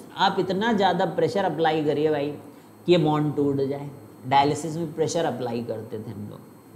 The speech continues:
याद होगा। Persistent dialysis में ज़्यादा pressure apply करिए, वहाँ तो केवल particles को बाहर निकालना था, जो, जो आपके colloidal particles, जो impurities थी blood के अंदर,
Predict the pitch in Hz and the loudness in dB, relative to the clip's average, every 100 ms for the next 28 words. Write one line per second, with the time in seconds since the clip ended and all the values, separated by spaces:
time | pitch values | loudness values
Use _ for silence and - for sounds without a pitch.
0 | 139 151 131 107 - - - - - - | 4 4 4 0 -2 -12 -18 -20 -20 0
1 | 165 170 190 185 - 269 269 226 202 185 | 2 2 2 -2 4 6 8 6 6 6
2 | 180 196 - 208 226 175 262 240 262 233 | 4 -2 -2 0 0 4 2 4 2 0
3 | 214 196 175 135 135 131 120 123 120 - | -2 -2 -4 -4 -6 -6 -4 -6 -6 -10
4 | - - - - - - 139 160 214 214 | -16 -20 -20 -20 -20 -4 0 4 4 4
5 | 190 - 180 185 214 185 180 170 175 196 | 2 4 2 6 4 6 4 6 4 0
6 | 196 175 156 170 190 185 170 165 165 180 | 0 4 6 6 4 0 2 4 4 2
7 | 180 - 117 - - - - 123 135 - | 0 -4 -12 -16 -20 -20 -8 -6 -6 -8
8 | - - - - 123 123 190 175 143 185 | -16 -20 -20 -14 -4 4 6 6 4 0
9 | 175 151 147 165 160 151 139 147 160 160 | 4 4 6 4 6 4 4 2 2 2
10 | - 135 147 135 139 139 139 131 151 156 | -2 -2 0 0 2 4 4 2 2 2
11 | - - 165 160 127 135 127 123 147 143 | -2 -4 -2 0 0 0 0 -2 0 0
12 | 131 147 160 | 0 2 2